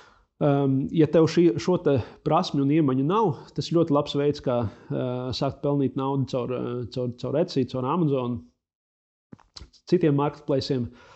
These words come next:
Um, bet tur vienmēr, uh, ir šīs te, uh, šī, šī te problēma, ka ta-, ta-, tajā marketplaceā ir arī lie-, ļoti sīva konkurence.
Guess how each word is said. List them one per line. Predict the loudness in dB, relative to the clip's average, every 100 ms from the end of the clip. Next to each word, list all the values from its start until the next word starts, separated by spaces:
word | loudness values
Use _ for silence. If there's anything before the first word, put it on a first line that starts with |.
| -20 -20
Um, | -4 0 2 0 -2 -6 -10 -2
bet | 2 2 2
tur | 4
vienmēr, | 4 4 4 2
uh, | -2 -4 -2 -2 -4 2
ir | 2 2 -4 -4
šīs | 0 0 0
te, | 0 2
uh, | 0 -6 -10 -6 -6 -6 -10 -12 -2
šī, | 0 0
šī | 0 0
te |
problēma, | 2 2 4 2 2
ka | -2 -4
ta-, | -2 -2
ta-, | -2 -2
tajā | 0 2
marketplaceā | 2 2 -2 -2 0 2 2
ir | 0
arī | 0 0 -2 -8 -20 _ 4
lie-, | 6 6 4 0 2
ļoti | 2 0 2
sīva | 2 2 0
konkurence. | 0 0 2 0 0 -4